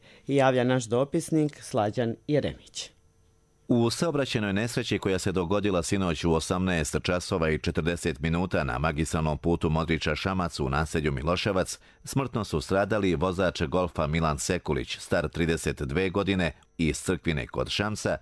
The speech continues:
Speaker 2: te četrdeset sedmogodišnji Franjo Matijević iz Omanjske u federalnoj opštini Usora. Matijević je sa suprugom i dvoje dece putovao iz Austrije u Zavičaj, dok je Sekulić,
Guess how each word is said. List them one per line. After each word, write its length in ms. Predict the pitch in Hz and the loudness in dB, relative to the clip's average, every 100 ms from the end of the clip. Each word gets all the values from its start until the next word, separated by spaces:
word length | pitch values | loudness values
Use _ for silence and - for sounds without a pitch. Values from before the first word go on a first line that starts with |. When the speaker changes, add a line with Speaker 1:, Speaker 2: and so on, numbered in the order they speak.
| - - _ | -8 -20 _
Speaker 2:
te 140 | - 98 | -2 0
četrdeset 640 | - 98 101 127 - 110 | 0 -2 -2 -2 -2 -2
sedmogodišnji 880 | 104 87 85 90 104 104 - 95 80 | -2 0 0 0 0 -2 0 0 0
Franjo 380 | - 92 92 85 | 0 0 0 0
Matijević 640 | 73 - 87 92 82 76 | -2 2 2 4 2 0
iz 200 | 85 73 | 0 0
Omanjske 560 | 85 85 80 76 - 78 | 0 0 -2 -2 -2 0
u 140 | 71 | -2
federalnoj 680 | 69 87 76 80 76 73 71 - | -2 -2 0 0 0 0 -2 -2
opštini 540 | 78 71 - 71 67 - | -2 -2 -4 -4 -4 0
Usora. 460 | 90 87 78 - - _ _ - - | 0 2 -2 -4 -8 _ _ -20 -2
Matijević 640 | 98 90 90 90 85 80 | -2 0 2 4 2 0
je 80 | 82 | -2
sa 160 | 87 | 0
suprugom 500 | 82 110 95 110 82 | -2 -2 0 0 2
i 60 | 76 | 0
dvoje 260 | 67 82 78 | 2 0 2
dece 380 | 90 92 98 | 0 0 -2
putovao 560 | 82 90 90 87 82 80 | 0 -2 0 0 2 2
iz 200 | 78 73 | 2 2
Austrije 480 | 90 95 - 69 62 | 2 0 -2 -2 -2
u 100 | 58 | -2
Zavičaj, 540 | 85 98 104 - 90 - - - | -2 0 2 2 0 -2 -14 -20
dok 260 | - 107 - | -4 -4 0
je 120 | 98 | -2
Sekulić, 580 | - 123 120 120 101 - | 0 -4 0 0 0 -2